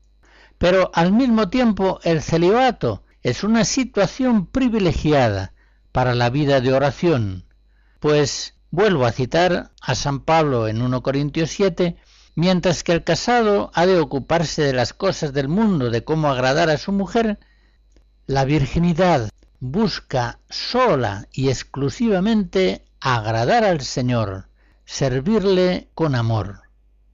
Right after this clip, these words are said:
Es significativo en este sentido que la Iglesia, en su disciplina tradicional,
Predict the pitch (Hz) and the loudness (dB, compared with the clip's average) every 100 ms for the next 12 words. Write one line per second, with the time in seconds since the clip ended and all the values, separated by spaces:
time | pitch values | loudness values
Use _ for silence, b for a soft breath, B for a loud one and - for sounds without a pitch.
0 | _ _ _ _ _ - 151 - 151 139 | _ _ _ _ _ -4 -2 0 0 0
1 | 131 139 131 131 214 220 202 156 - 160 | -2 -2 -2 -2 0 0 0 0 -2 -4
2 | 131 131 127 220 202 - 147 127 117 156 | -4 -6 -4 -2 0 0 0 0 0 0
3 | 220 - 190 196 - 135 120 - 110 113 | 0 0 0 0 -2 -4 -4 -4 -2 0
4 | 107 120 - 139 139 123 151 165 175 220 | -2 -4 -2 -2 0 0 0 0 0 0
5 | 190 185 190 | 2 2 -2